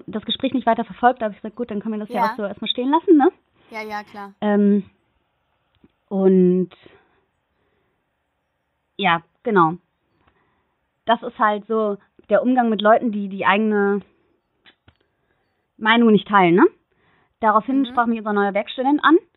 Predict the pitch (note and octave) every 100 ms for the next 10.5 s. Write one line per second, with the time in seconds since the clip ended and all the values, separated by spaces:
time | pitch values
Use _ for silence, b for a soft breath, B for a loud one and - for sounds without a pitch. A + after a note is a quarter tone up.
0 | _ _ _ - A3+ G#3+ - B3+ C#4+ D4
1 | E4+ - A#3 B3 A#3 A#3 A3+ A#3 F#3 E3+
2 | - F3 - F#3 F3 F#3 F3+ E3+ D#3 -
3 | F#3+ F3+ - F3+ G3 F3+ E3 - _ _
4 | G3+ G#3+ C#4+ A#3+ A3 G3 A#3 C#4+ C#4 B3
5 | A#3+ A#3 G#3+ A3 G3+ E3 F3+ _ _ A3
6 | G#3+ G#3+ G#3+ G#3 _ G#3+ A3+ A3+ A3 G#3
7 | - F3 A#3 A#3+ A#3+ C4+ A#3+ A#3+ A3+ B3
8 | - C4+ A3+ G#3+ A#3 - A#3+ A#3 F#3+ F#3+
9 | A3+ F#3 E3+ F#3+ G3+ E3 - _ _ _
10 | _ _ F#3+ G3